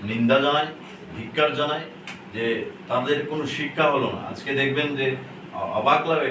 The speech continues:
কংগ্রেসের, আহ, বিভিন্ন প্রচার যখন দেখি, আপনারা দেখেছেন যে আমাদের ভারতীয় জনতা পার্টির নেতৃত্বকে হুম-, হুমকি দিচ্ছে আমাদের ত্রিপুরা রাজ্যের, আহ, তথাকথিত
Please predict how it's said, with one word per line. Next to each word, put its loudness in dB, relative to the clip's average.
কংগ্রেসের, -4
আহ, -8
বিভিন্ন 0
প্রচার 4
যখন -4
দেখি, -4
আপনারা -4
দেখেছেন -2
যে -2
আমাদের 2
ভারতীয় 0
জনতা 0
পার্টির 2
নেতৃত্বকে -4
হুম-, -2
হুমকি -2
দিচ্ছে -4
আমাদের 0
ত্রিপুরা -2
রাজ্যের, -2
আহ, -8
তথাকথিত -2